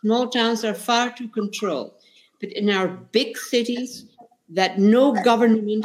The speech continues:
can fully control, those are the spaces where, I repeat, where those without power get to make a history, get to make a politics, get to change certain conditions.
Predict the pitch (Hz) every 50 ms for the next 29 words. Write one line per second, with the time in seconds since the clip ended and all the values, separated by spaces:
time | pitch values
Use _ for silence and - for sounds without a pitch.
0 | 208 - 190 180 175 - - - _ - 233 247 233 247 226 - - 202 190 185
1 | 185 - 202 196 196 196 208 220 240 - _ _ _ _ _ _ _ _ _ _
2 | _ _ 139 139 180 208 226 247 233 208 226 214 214 196 202 196 190 196 - -
3 | 220 220 220 220 220 - _ _ _ _ - - - - _ _ _ _ _ _
4 | _ _ _ _ - - 175 170 170 - 180 185 180 180 180 180 180 202 190 190
5 | - - 226 185 156 147 - - 165 165 170 185 185 175 147 147 147 170 170 165
6 | 185 196 220 247 240 - - 226 220 202 180 143 127 - 131 131 - - - -
7 | - - - _ _ _ 127 _ _ - 233 247 226 - 269 233 226 226 226 220
8 | 226 226 185 180 226 220 - - - 226 214 208 214 214 - _ _ _ _ _
9 | - 208 220 220 - 233 220 220 220 220 220 233 220 - - 226 220 220 220 226
10 | 220 - - 220 220 220 - - - - _ _ _ _ - _ _ _ - 127
11 | - 220 240 226 226 - 240 220 - - - 254 240 240 240 247 233 220 - -
12 | - 233 220 220 220 220 208 - - 202 202 190 202 208 - - - 262 -